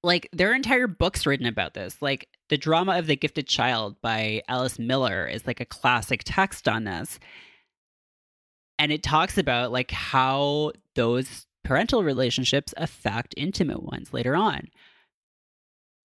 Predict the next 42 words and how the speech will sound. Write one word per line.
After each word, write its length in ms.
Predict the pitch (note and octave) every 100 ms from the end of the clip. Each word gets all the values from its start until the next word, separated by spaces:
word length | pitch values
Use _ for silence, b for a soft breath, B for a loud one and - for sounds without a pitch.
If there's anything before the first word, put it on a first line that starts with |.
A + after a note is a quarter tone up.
| -
John 280 | E3 E3+ A3+
Mayer, 240 | G#3+ G#3+
this, 360 | D#3 F#3+ - - -
Alice 300 | F3 D4 -
Miller, 260 | A#3 B3
this 240 | F3 G#3+ -
ain't, 300 | F3 A2+ - _ - -
okay? 380 | F3 E3+ D#3+
This 260 | F#3 F#3+ -
is 220 | A3+ G3
just 300 | - F#3 -
a, 320 | C#3+ C3+ B2 - _ _ _ _ _ _ _ _ -
you 120 | A#3+
know, 100 | A3
yeah, 240 | A3+ C#4
you 140 | C4 C4+
can 100 | D#4+
fuck 300 | - E3 E3
around 180 | D3
with 160 | C3+ -
boys, 440 | C3 C3+ B2+ A#2+
like, 260 | C3+ B2+ -
whatever, 420 | D3+ D3+ A2+ A2+
man. 360 | A2+ A2+ A2+ A#2+
Like, 180 | A#2+ B2
I'm, 140 | D3
I 80 | B2+
don't 180 | D3+ C3+
care. 400 | - A2 A#2+ C#3
I'm 100 | C3
not 160 | C3+
trying 180 | C#3 A#2+
to 40 | A2+
fuck 280 | - G#2+
them, 440 | - A2+ B2+ A2 A#2
so 380 | - A#2+ A2+ A2
it 320 | - _ -
doesn't 180 | A#2+ C3
really 160 | A#2
matter 320 | G#2+ A#2+ B2+
to 160 | A2 A2+
me. 440 | A2+ C3 A2+ A2